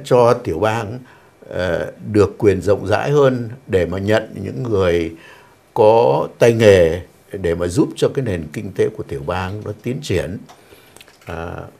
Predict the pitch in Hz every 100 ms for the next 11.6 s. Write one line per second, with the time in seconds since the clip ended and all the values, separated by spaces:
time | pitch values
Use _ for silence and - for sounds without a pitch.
0 | - 104 87 92 87 90 87 104 92 78
1 | 85 - 135 123 123 131 139 127 73 120
2 | 113 107 92 85 76 82 101 - 269 359
3 | _ _ 104 92 90 85 80 78 - 123
4 | 123 98 92 85 78 76 73 - - -
5 | - _ _ - 101 104 92 - 160 170
6 | - - 110 101 95 87 85 80 - 85
7 | 78 - - 147 123 113 107 110 107 107
8 | 104 - 87 82 - - - 143 147 143
9 | 147 - - - - - - 85 82 76
10 | 73 - _ - - _ _ _ - _
11 | - 135 160 - 143 180